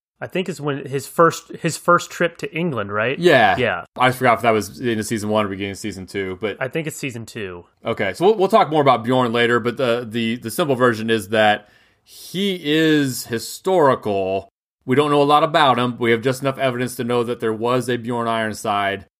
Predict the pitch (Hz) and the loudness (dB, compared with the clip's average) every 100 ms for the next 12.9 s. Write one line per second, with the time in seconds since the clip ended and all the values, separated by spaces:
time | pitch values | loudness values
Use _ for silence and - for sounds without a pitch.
0 | _ - 123 120 113 110 117 165 160 120 | _ -8 -4 -2 -2 -2 2 2 2 0
1 | 123 110 123 110 107 104 107 113 113 107 | -2 -2 0 2 2 0 0 0 -6 -6
2 | 110 120 110 120 113 104 117 - 113 101 | -4 -4 -2 0 0 0 0 0 -6 -2
3 | 156 175 127 117 120 104 101 107 - 110 | 2 4 4 0 0 -2 -2 -4 -4 -8
4 | - 110 101 110 104 104 98 98 95 - | -6 -4 -4 -4 -4 -4 -2 -4 -4 -4
5 | 98 98 98 101 _ _ _ - 120 131 | 0 0 0 -4 _ _ _ -4 2 2
6 | 120 117 - - 139 165 160 135 127 151 | 4 0 -2 -4 2 4 4 0 0 0
7 | 147 113 110 101 104 98 _ - 113 101 | 0 -2 -4 -4 -8 -14 _ -6 -6 -4
8 | 117 110 104 101 - 123 117 113 101 - | -2 0 0 -2 0 0 2 0 -2 -6
9 | 107 104 127 113 113 104 104 104 101 92 | -4 2 2 2 0 2 2 2 0 -2
10 | 101 110 104 101 107 151 131 113 101 - | 2 2 2 -2 0 0 2 0 -2 -6
11 | 110 104 90 - _ - 123 120 - 127 | -14 -14 -14 -20 _ -2 0 0 4 4
12 | 113 113 120 110 107 117 101 98 | 2 -2 -4 -6 -4 -2 -2 -2